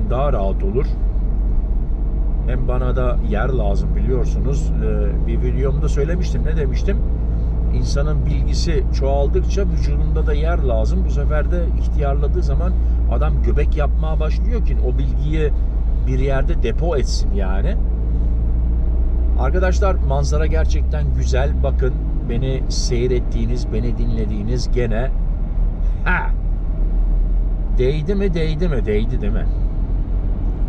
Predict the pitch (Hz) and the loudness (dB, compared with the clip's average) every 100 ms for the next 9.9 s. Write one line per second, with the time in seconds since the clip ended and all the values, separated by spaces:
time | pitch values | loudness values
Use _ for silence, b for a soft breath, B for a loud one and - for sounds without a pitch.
0 | 135 - 123 120 113 - 123 123 127 123 | 0 0 -2 0 -2 0 0 0 0 0
1 | 113 127 117 - - - 135 113 - 135 | -2 -2 0 -2 -2 -2 -2 0 0 0
2 | - B B B B - 123 120 123 127 | 0 B B B B 0 0 0 0 0
3 | 127 127 - 120 127 131 127 117 120 117 | 0 0 0 0 2 2 0 0 0 0
4 | 123 - - 104 101 - 131 - - - | 0 0 0 -2 0 0 0 0 -2 0
5 | - - - - - - - - - - | 0 -2 -2 -2 -2 -2 -2 -2 -2 -2
6 | - 107 104 107 107 131 135 - B - | 0 0 0 0 -2 -2 -2 -2 B -2
7 | - - - - - - - - 123 160 | -4 -2 -2 0 0 0 -2 0 0 0
8 | - 143 135 139 143 143 135 143 151 - | 0 -2 0 0 2 0 0 -2 0 0
9 | 139 123 110 131 - 160 139 165 | 0 -2 -2 -2 -4 -2 0 0